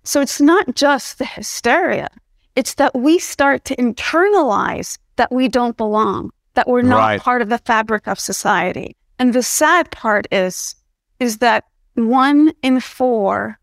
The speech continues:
Speaker 1: Muslim children today in America believes they cannot be both American and Muslim.
Speaker 2: That's a frightening stat.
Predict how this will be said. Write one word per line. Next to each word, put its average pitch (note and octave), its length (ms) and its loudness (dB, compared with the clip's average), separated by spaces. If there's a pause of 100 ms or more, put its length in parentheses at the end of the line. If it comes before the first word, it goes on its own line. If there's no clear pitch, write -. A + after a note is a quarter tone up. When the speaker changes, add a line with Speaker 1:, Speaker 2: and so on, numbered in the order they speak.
Speaker 1:
Muslim C4 640 0
children A#3+ 600 0
today G3+ 520 -4
in A3 100 -2
America A#3 640 0 (360)
believes B3 540 0
they A3+ 180 0
cannot B3+ 920 0 (320)
be B3 160 -2
both A3 320 -4
American G#3+ 540 0
and G#3 120 0
Muslim. - 440 -8 (400)
Speaker 2:
That's D3 200 0
a B2+ 60 -2
frightening A2 560 -2
stat. - 440 -2